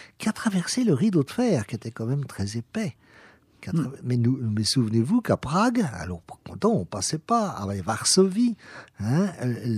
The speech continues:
Speaker 1: les échos de ce, de, de ce mouvement qu'on appelle soixante-huit arts, enfin, je dirais plutôt soixante-cinq arts,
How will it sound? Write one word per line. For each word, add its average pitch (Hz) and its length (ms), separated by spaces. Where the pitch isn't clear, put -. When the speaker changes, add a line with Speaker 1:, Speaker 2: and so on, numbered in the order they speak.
Speaker 1:
les 117 300
échos 127 320
de 156 120
ce, - 220
de, 87 200
de 87 160
ce 90 160
mouvement 92 320
qu'on 92 120
appelle 87 220
soixante-huit - 500
arts, 80 220
enfin, - 200
je 123 120
dirais 127 240
plutôt 175 300
soixante-cinq 143 800
arts, 90 360